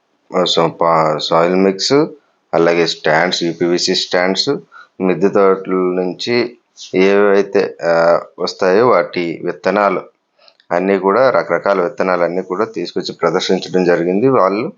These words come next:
మిద్దె తోటలో స్వయంగా పండించినటువంటి పంట, వాటి విత్తనాలు, విత్తనాల నుంచి పండించిన ఈ అనేక రకాల మొక్కలు, ఔషధ మొక్కలు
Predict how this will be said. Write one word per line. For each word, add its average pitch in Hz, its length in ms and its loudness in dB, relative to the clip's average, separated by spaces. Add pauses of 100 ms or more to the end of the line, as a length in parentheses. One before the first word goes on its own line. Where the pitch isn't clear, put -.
(400)
మిద్దె 95 200 -2
తోటలో 110 400 0
స్వయంగా 101 540 2
పండించినటువంటి 95 1160 -2 (1000)
పంట, 90 280 -2 (520)
వాటి 196 580 0
విత్తనాలు, 87 560 -2 (580)
విత్తనాల 107 360 0
నుంచి 107 300 -2
పండించిన 101 480 0 (320)
ఈ 95 340 -2
అనేక 95 260 0
రకాల 95 380 0
మొక్కలు, 92 680 0 (1400)
ఔషధ 92 320 2
మొక్కలు 104 640 0